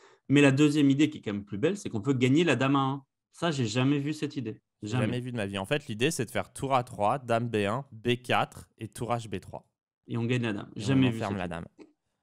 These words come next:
Speaker 2: Et, euh,
Speaker 1: Bah,
Speaker 2: donc,
Speaker 1: c'est
Speaker 2: on peut, on
Speaker 1: incroyable.
Speaker 2: peut le montrer, hein. Disons roi G huit.
Speaker 1: Ah, ouais, roi G huit, on
Speaker 2: Ok,
Speaker 1: prend
Speaker 2: ouais.
Speaker 1: G six une fois.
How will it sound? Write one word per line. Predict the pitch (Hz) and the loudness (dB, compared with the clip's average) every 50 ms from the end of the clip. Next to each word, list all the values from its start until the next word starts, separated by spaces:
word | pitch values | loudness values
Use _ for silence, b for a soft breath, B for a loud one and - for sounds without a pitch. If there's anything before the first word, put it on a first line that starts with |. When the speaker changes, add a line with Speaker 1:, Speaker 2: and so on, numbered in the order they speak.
| _ _ _ _ _ - | _ _ _ _ _ -8
Speaker 2:
Et, | 110 110 104 98 | -4 -2 0 0
euh, | 95 92 87 80 - - - - - - - - - - - - - - - - - - - - - - - | 0 0 -2 -2 -4 -6 -8 -8 -10 -10 -10 -12 -14 -14 -14 -16 -16 -16 -18 -18 -20 -20 -20 -20 -20 -18 -16
Speaker 1:
Bah, | 101 | -12
Speaker 2:
donc, | 101 | -8
Speaker 1:
c'est | 107 | -4
Speaker 2:
on | |
peut, | 107 | -2
on | 107 | 0
Speaker 1:
incroyable. | 120 117 139 135 131 - | 2 2 2 2 4 4
Speaker 2:
peut | 151 | 4
le | 139 | 4
montrer, | 139 160 160 - 135 104 | 4 2 0 0 0 0
hein. | 101 117 - _ | 0 -4 -8 _
Disons | - 101 98 101 101 98 | -14 -10 -6 -6 -4 -2
roi | 98 107 101 107 | 2 2 2 2
G | 107 110 | 2 2
huit. | 104 120 | 4 6
Speaker 1:
Ah, | 135 139 135 131 - - - _ _ _ _ - | 6 6 6 4 0 -4 -8 _ _ _ _ -6
ouais, | 127 120 117 | -2 0 0
roi | 107 101 110 107 | 0 0 0 -2
G | 104 107 | -2 -2
huit, | 117 160 208 208 - | -2 -2 -4 -4 -4
on | 123 113 | -4 -4
Speaker 2:
Ok, | 110 117 | -2 -2
Speaker 1:
prend | 110 127 127 | 0 0 0
Speaker 2:
ouais. | 120 | 0
Speaker 1:
G | 120 117 | 0 -2
six | - - - 120 - | -4 -6 -10 -10 -8
une | 113 110 107 | -8 -8 -6
fois. | - - 143 165 196 240 | -2 0 2 2 2 2